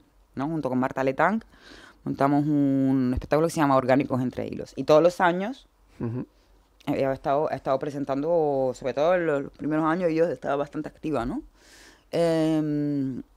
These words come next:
Speaker 1: a nivel de producción de teatro, porque, mm, bueno, no, no me dedicaba así profesionalmente a la música, era algo puntual, entonces, bueno, me estaba más enfocada en la producción, eh, teatral. Y, em, y claro, yo también, y miren, yo lo ve-, veo cosas,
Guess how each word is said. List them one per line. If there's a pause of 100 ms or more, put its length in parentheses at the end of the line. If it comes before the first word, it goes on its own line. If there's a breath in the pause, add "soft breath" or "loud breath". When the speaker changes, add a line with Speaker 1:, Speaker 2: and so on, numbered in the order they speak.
(120)
Speaker 1:
a
nivel
de
producción
de
teatro,
porque,
mm,
bueno,
no,
no
me
dedicaba
así
profesionalmente
a
la
música,
era
algo
puntual, (400 loud breath)
entonces,
bueno,
me
estaba
más
enfocada
en
la
producción,
eh,
teatral. (760 soft breath)
Y,
em, (1700)
y
claro,
yo
también,
y
miren,
yo
lo
ve-,
veo
cosas,